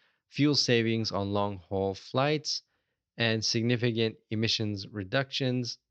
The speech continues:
All right, that sounds like a little bit of jogging, but five to ten percent of fuel savings. All right, that, that's, that's a pretty, uh, interesting thing. And it says this is different than what the military would call formation flight. It's nothing to do with a close formation,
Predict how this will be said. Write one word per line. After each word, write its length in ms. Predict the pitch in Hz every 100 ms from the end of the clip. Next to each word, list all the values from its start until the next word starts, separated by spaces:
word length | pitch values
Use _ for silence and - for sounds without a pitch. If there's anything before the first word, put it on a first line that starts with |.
| _ _
All 80 | 110
right, 160 | 98 98
that 180 | 107 -
sounds 260 | 107 104
like 140 | 101 -
a 40 |
little 160 | 104 98
bit 120 | 101
of 80 | 92
jogging, 340 | 110 107 110
but 160 | 104 135
five 160 | 135
to 60 | 127
ten 160 | 131
percent 280 | 120 - 117
of 120 | 107
fuel 160 | - 113
savings. 500 | - 113 107 110 104
All 100 | 110
right, 240 | 98 92
that, 200 | 107 110 - -
that's, 440 | 107 107 - - -
that's 220 | - 104 -
a 40 |
pretty, 400 | - 104 101 98 - - _ _ _ _ -
uh, 180 | 104 98
interesting 560 | 110 104 110 98 - 92
thing. 400 | - 147 156 127 _ _ _ _ _ _ _ - -
And 140 | 120
it 140 | 117
says 340 | - 127 123 110
this 280 | 120 127 127
is 120 | 110
different 520 | 127 131 131 120 - _
than 320 | 104 104 104
what 240 | 98 101 101
the 60 |
military 500 | 104 127 131 - 107
would 200 | 101 92
call 260 | - 101 98
formation 580 | - 107 98 98 - 101
flight. 340 | - 104 104 -
It's 180 | - 113
nothing 300 | 113 120 104
to 80 |
do 240 | 95 120 120
with 160 | 107
a 60 | -
close 340 | - 123 127
formation, 720 | - 110 104 104 101 110 104